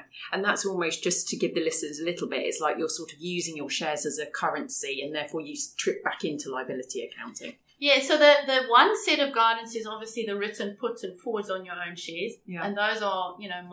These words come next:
Speaker 1: We could
Speaker 2: monsters
Speaker 1: have a whole
Speaker 2: on their
Speaker 1: nother
Speaker 2: own.
Speaker 1: podcast. <laughs>
Speaker 2: We definitely can. But yeah, where you settle the variable number of shares,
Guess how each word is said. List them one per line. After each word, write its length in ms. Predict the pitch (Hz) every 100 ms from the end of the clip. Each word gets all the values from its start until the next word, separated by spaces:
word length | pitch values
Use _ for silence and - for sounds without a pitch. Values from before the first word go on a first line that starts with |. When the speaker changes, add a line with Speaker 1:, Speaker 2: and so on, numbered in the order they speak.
| 196
Speaker 1:
We 100 | -
could 80 | 185
Speaker 2:
monsters 0 |
Speaker 1:
have 100 | 160
a 60 |
whole 160 | 165 170
Speaker 2:
on 60 | 170
their 100 | 165
Speaker 1:
nother 200 | 180 165
Speaker 2:
own. 100 | -
Speaker 1:
podcast. 800 | 160 170 - - - 226 - 202
<laughs> 0 |
Speaker 2:
We 180 | 247 269
definitely 560 | 220 233 240 - 247 -
can. 400 | 226 254 - 247 - - 220 -
But 240 | 269 240
yeah, 200 | 277 262
where 140 | 247 294
you 180 | 466 440 -
settle 320 | 311 320 285
the 160 | 247
variable 440 | 233 240 392 415 247
number 300 | 208 208 208
of 80 | 202
shares, 480 | - 262 214 220